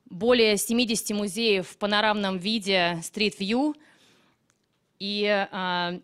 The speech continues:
Google оцифровывает не только музеи, но также, а, исторические памятники, э, предметы искусства. Сейчас это сто тридцать два объекта, которые находятся под охраной, а, юнеско и при поддержке юнеско.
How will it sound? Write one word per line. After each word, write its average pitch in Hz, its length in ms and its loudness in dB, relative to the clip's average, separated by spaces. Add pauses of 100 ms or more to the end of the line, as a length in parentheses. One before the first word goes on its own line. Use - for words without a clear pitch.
(720)
Google 233 240 4
оцифровывает 226 560 2
не 220 80 0
только 247 260 2
музеи, 220 460 2
но 202 80 2
также, 202 580 2
а, 170 440 -2 (180)
исторические 214 560 -2
памятники, 226 800 0 (800)
э, 156 480 -2 (180)
предметы 214 460 0
искусства. 202 800 -2 (680)
Сейчас 240 380 0
это 214 160 -2
сто 233 160 -2
тридцать 208 300 -2
два 196 160 4
объекта, 185 720 0
которые 196 280 -2
находятся 185 400 -2
под 180 220 -6
охраной, 175 520 -4 (680)
а, 156 380 -4
юнеско 160 580 -2
и 147 120 -6
при 185 140 -4
поддержке 170 600 -4
юнеско. 156 520 -4